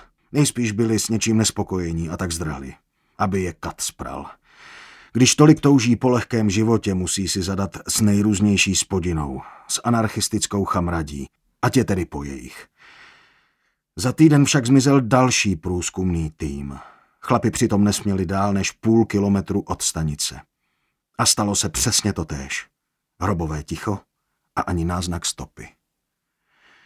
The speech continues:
Když během jednoho týdne zmizí dvě jednotky, není něco v pořádku. To se musí jako přijmout opatření a tak. A proto u třístého metru vybudovali zábranu. Přivlekli tam pytle s pískem,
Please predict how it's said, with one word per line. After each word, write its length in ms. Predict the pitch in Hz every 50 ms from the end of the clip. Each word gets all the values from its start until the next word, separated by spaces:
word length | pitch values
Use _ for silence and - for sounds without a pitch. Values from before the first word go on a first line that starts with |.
| _ _ _ _ _ _ _ _ _ _ _ _
Když 220 | - 113 127 131 120
během 280 | 113 143 143 143 131
jednoho 300 | 131 135 131 135 135 131
týdne 360 | - - 131 135 131 127 120
zmizí 380 | 104 98 117 117 104 110 107 101
dvě 280 | 92 113 110 120 117 113
jednotky, 480 | 113 110 113 117 113 - - - 117
není 260 | 107 107 104 107 107
něco 260 | 107 104 98 - 101 90
v 60 | -
pořádku. 640 | - 90 87 85 80 73 - _ - - - 62 - - _ _ _ _ _ _ _ _ _ _ _ _ _ _
To 100 | - 120
se 120 | - - 127
musí 300 | 127 120 - - 120 113
jako 200 | 113 - 120 98
přijmout 460 | - - 123 117 110 113 110 104 - -
opatření 640 | 110 101 - 107 - - - 104 95 90 87 85 80
a 100 | 71 87
tak. 260 | - - - - - _ - _ -
A 60 | 117
proto 360 | - 135 135 135 - 127 113
u 140 | - 127 123
třístého 600 | - - - 123 120 107 - - 117 110 101 98
metru 460 | 95 107 110 - - 110 113 110 - - -
vybudovali 600 | 85 101 95 95 107 98 98 92 95 95 95 92
zábranu. 580 | 80 92 80 80 78 73 73 73 67 65 60 - _ _ _ _ _ _ _ _ _ _ _ _ _ _ _ _ _ _ _ _ _ _ -
Přivlekli 420 | - 156 139 143 147 143 139 139
tam 180 | 135 139 127 120
pytle 280 | - 131 - - 135
s 60 | - -
pískem, 600 | - 131 131 113 - - 127 127 123 123 123